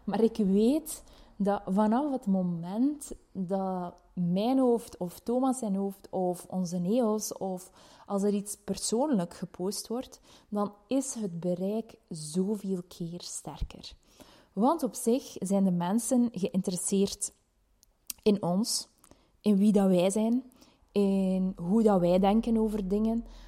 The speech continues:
ehm, hoe dat wij dingen aanpakken, onze kwetsbaarheden, ehm, wat dat er fout loopt, wat dat er goed loopt,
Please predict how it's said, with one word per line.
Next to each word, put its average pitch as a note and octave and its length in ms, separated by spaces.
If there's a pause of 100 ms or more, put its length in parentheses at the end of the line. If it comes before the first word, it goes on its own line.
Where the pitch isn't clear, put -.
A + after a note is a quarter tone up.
(180)
ehm, F#3 400
hoe F#3+ 280
dat G#3+ 180
wij F#3 200
dingen A3 280
aanpakken, G#3 640
onze G#3+ 260
kwetsbaarheden, G3+ 1040
ehm, F3+ 560 (300)
wat F#3+ 120
dat A3+ 160
er A3+ 60
fout F3+ 460
loopt, F#3 340
wat F#3+ 100
dat G#3+ 160
er G3 120
goed F#3 200
loopt, F#3+ 420